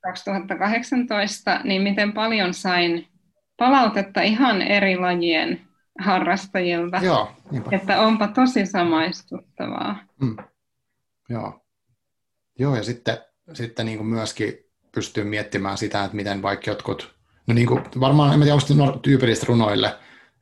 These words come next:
Speaker 2: vai yleensä kaikelle kirjallisuuden, mut sitten joku mieleyhtymä tuli myös tämmöiseen niinku yleensä kehon muokkaukseen ja et sitä, miltä niinku, miltä se keho saa näyttää, miltä sen pitäisi ehkä näyttää.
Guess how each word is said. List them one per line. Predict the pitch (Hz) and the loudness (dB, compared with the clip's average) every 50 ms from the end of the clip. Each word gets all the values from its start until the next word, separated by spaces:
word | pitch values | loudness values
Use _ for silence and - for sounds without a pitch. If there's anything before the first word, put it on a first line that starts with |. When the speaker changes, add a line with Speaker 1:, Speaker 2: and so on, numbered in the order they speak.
| _ _ _ _ - | _ _ _ _ -2
Speaker 2:
vai | 104 104 | 0 2
yleensä | 107 110 110 107 101 107 104 - _ _ _ _ | 2 2 2 2 0 -2 -4 -6 _ _ _ _
kaikelle | - 113 107 101 101 98 101 | -2 0 0 2 2 0 0
kirjallisuuden, | 101 - 104 104 104 104 98 107 101 98 95 95 | 0 -2 0 0 0 -2 -2 -2 -2 -2 -2 -2
mut | 98 95 - - | -4 -6 -4 -2
sitten | 104 98 - - - 95 - - - _ _ _ _ _ _ _ - | -4 -4 -2 0 -2 -2 -2 -2 -6 _ _ _ _ _ _ _ -4
joku | 113 - 107 | -2 -2 0
mieleyhtymä | 110 110 110 107 107 107 - - 113 104 101 | 0 2 2 2 2 0 0 -2 -2 -2 -2
tuli | - 107 104 | -2 -2 0
myös | 104 107 110 101 - | 0 0 0 -2 -2
tämmöiseen | - 104 101 101 101 107 104 104 | -2 -2 -2 -2 -2 -2 -2 -2
niinku | 107 107 104 104 107 107 - - - - - - - _ _ _ _ _ _ - | -2 -4 -4 -4 -4 -4 -6 -10 -20 -20 -20 -20 -20 _ _ _ _ _ _ -2
yleensä | 113 107 101 98 104 - | -2 0 0 -2 -2 0
kehon | 131 120 107 117 113 | 0 2 2 4 4
muokkaukseen | 113 127 135 127 120 - - 117 107 104 107 - - 104 101 101 | 6 6 6 4 2 2 2 0 2 2 0 0 0 0 0 0
ja | 101 98 - - - | 0 -2 -4 -6 -10
et | 95 - - | -12 -10 -8
sitä, | - 104 101 101 | -6 -4 -2 -2
miltä | 104 110 107 107 - 101 | -2 -2 -2 0 -2 -2
niinku, | 101 104 101 101 101 110 110 - _ _ _ _ _ _ _ _ _ - | -2 -2 -4 -2 -2 -4 -4 -4 _ _ _ _ _ _ _ _ _ -2
miltä | 113 110 101 98 104 101 101 - _ - | -2 0 0 0 0 -2 -2 -4 _ -10
se | - - | -6 -4
keho | - - 110 104 110 101 104 - - _ _ _ _ _ | -2 0 0 2 2 2 0 0 -4 _ _ _ _ _
saa | - - - 123 120 117 117 110 | -6 -2 2 2 4 4 4 4
näyttää, | 110 104 107 104 - - _ - 107 95 | 2 2 0 0 -4 -4 _ -2 -2 -2
miltä | 98 101 92 | -2 -2 -4
sen | 104 95 - | -4 -2 0
pitäisi | 120 117 117 104 - - 107 | 0 0 2 0 0 -2 -2
ehkä | 101 - 104 | -2 -2 -2
näyttää. | 101 101 101 101 95 - _ - 110 107 104 107 | 0 0 0 0 -2 -4 _ -2 -2 -2 -2 -2